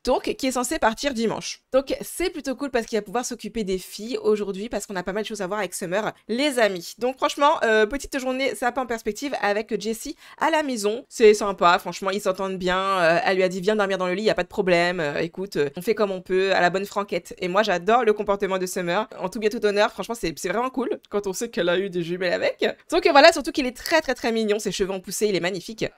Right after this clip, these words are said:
Euh, voilà, voilà. D'ailleurs, je crois que son, sa valise, ouais, elle est toujours dans l'entrée. Donc, on va rentrer sa valise dans le dressing.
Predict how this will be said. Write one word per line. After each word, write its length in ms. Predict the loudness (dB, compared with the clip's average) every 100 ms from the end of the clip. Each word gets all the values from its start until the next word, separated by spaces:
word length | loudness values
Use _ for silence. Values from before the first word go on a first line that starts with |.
| 0
Euh, 300 | 4 4 6
voilà, 200 | 6 8
voilà. 160 | 8
D'ailleurs, 240 | 8 6 4
je 60 |
crois 120 | 2 -4
que 60 |
son, 440 | -2 -2 -2 -2 2
sa 140 | 4
valise, 240 | 4 2
ouais, 100 | 2 2
elle 80 | 2
est 60 |
toujours 120 | 2 0
dans 40 | -2
l'entrée. 360 | -2 0 -2 -2
Donc, 160 | -4 0
on 60 |
va 160 | 4 4
rentrer 280 | 4 0 -2
sa 120 | 0
valise 300 | 2 2 4
dans 80 | 6
le 100 | 8
dressing. 560 | 6 2 0 -2 -2